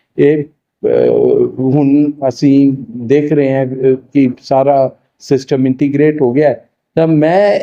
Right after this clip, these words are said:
ਇਹੀ ਕਹਿਣਾ ਚਾਹਾਂਗਾ ਕਿ ਸਾਡੀ ਇਹ ਜਿਹੜੀ ਐਜੂਕੇਸ਼ਨ ਹੈ, ਸਿਰਫ, ਅ, ਅ, ਪੜ੍ਹਾਈ, ਬੁੱਕਸ ਦੀ ਪੜ੍ਹਾਈ ਨਹੀਂ ਹੈ, ਇਹ ਟ੍ਰੇਨਿੰਗ ਹੈ। ਟ੍ਰੇਨਿੰਗ ਵਿੱਚ ਮੈਥੋਡੋਲੋਜੀ ਹੈ, ਟੈਕਨੋਲੋਜੀ ਦਾ ਇੰਟੀਗ੍ਰੇਸ਼ਨ ਹੈ,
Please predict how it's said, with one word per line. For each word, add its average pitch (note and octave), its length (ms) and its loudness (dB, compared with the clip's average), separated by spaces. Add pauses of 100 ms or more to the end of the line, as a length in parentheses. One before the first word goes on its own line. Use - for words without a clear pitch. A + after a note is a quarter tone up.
ਇਹੀ F#3 400 0 (260)
ਕਹਿਣਾ E3+ 300 0
ਚਾਹਾਂਗਾ E3+ 640 0 (340)
ਕਿ E3+ 120 2
ਸਾਡੀ E3+ 540 0
ਇਹ D#3+ 340 0
ਜਿਹੜੀ D#3 380 2
ਐਜੂਕੇਸ਼ਨ E3 680 0
ਹੈ, E3 120 0
ਸਿਰਫ, E3 500 -2
ਅ, - 20 -2
ਅ, C#3 720 0 (760)
ਪੜ੍ਹਾਈ, D#3 760 2
ਬੁੱਕਸ D#3+ 320 -4
ਦੀ E3+ 120 2
ਪੜ੍ਹਾਈ D3 340 2
ਨਹੀਂ C#3 280 0
ਹੈ, C#3+ 260 -4 (360)
ਇਹ D3 180 0
ਟ੍ਰੇਨਿੰਗ F3+ 540 2
ਹੈ। E3 180 2
ਟ੍ਰੇਨਿੰਗ E3 640 0 (100)
ਵਿੱਚ E3+ 220 -2
ਮੈਥੋਡੋਲੋਜੀ E3 920 2
ਹੈ, E3 80 2
ਟੈਕਨੋਲੋਜੀ E3 840 0
ਦਾ E3 180 0
ਇੰਟੀਗ੍ਰੇਸ਼ਨ E3+ 880 0
ਹੈ, D3+ 240 -2